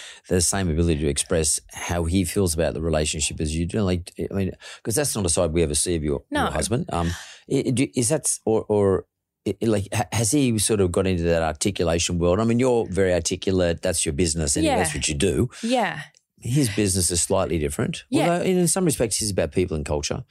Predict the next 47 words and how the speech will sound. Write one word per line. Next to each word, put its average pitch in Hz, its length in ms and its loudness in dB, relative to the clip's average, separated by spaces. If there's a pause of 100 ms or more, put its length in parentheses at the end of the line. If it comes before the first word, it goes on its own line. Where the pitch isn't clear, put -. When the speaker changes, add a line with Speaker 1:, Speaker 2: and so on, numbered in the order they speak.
(320)
Speaker 1:
He, - 160 -10
'cause 113 200 -2
he's 101 160 0
trying - 180 -2
to 82 60 0
look 78 100 -2
Speaker 2:
Very 196 280 0
Speaker 1:
after 151 100 -2
players, 92 300 0
Speaker 2:
much. - 60 -2
Speaker 1:
trying, 87 220 0
Speaker 2:
Yeah. 180 140 -2
Speaker 1:
trying 87 220 -2
to 62 60 -4
manage 85 360 -2
above 87 260 0
him, 95 180 0
trying 80 180 -2
to 80 60 -2
manage 82 520 -2
the - 80 -10
team, 95 500 2 (680)
trying 82 160 -2
to 85 60 0
manage 82 420 0
everything 78 360 0
else. 78 280 0
Speaker 2:
I'm 247 100 0
Speaker 1:
Um, 247 40 2
Speaker 2:
not, 294 180 0
and 226 100 -2
I'm 226 80 -2
not 226 160 0
trying 247 140 0
to 220 60 2
take 175 240 -4
kudos, 208 420 0
but 190 160 -4
he 240 260 0
is, 202 160 0 (500)
I 185 160 -2
think, 190 300 -4
more 170 260 2
incredible 208 500 -2
now 165 200 -2
because 214 400 0
of 170 260 -4